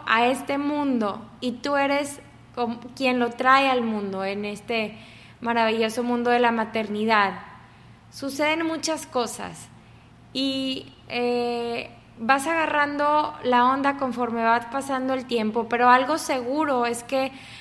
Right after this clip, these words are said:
nadie de nosotros tenemos un manual de cómo hacerlo bien y tenemos un manual de cómo no regarla,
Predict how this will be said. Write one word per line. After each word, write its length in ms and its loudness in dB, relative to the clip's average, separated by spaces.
nadie 420 4
de 60 0
nosotros 640 -4
tenemos 500 0
un 120 -2
manual 520 4
de 120 0
cómo 280 -2
hacerlo 460 0
bien 420 0
y 140 -2
tenemos 400 0
un 100 -2
manual 460 2
de 400 0
cómo 260 0
no 140 0
regarla, 760 0